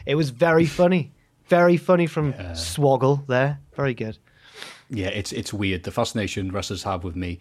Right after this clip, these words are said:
Speaker 2: I'm pretty sure at this point, the viewership for Botchmania is eighty-five percent wrestlers.
Speaker 1: <laughs>
Speaker 2: 'Cause fifty percent of the fans don't even know who I am, and it's great. I'm loving
Speaker 1: Yeah.
Speaker 2: that. And, uh,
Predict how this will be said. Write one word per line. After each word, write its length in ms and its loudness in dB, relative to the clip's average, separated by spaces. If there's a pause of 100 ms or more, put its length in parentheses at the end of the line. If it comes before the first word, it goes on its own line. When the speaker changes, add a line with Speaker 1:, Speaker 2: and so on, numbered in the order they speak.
(280)
Speaker 2:
I'm 140 2
pretty 180 2
sure 220 2
at 100 -2
this 160 2
point, 400 -6 (500)
the 140 -8
viewership 420 2
for 80 -6
Botchmania 680 -2 (240)
is 240 -4 (160)
eighty-five 580 2
percent 380 0
wrestlers. 580 -4 (220)
Speaker 1:
<laughs> 0 - (920)
Speaker 2:
'Cause 260 0 (100)
fifty 300 0
percent 180 0
of 40 0
the 80 -2
fans 240 2
don't 140 2
even 120 -4
know 100 -4
who 120 -2
I 120 0
am, 200 -4
and 120 -8
it's 120 -12
great. 340 -8 (260)
I'm 220 -8
loving 240 -2
Speaker 1:
Yeah. 160 -2
Speaker 2:
that. 220 -10 (1040)
And, 320 -4
uh, 200 0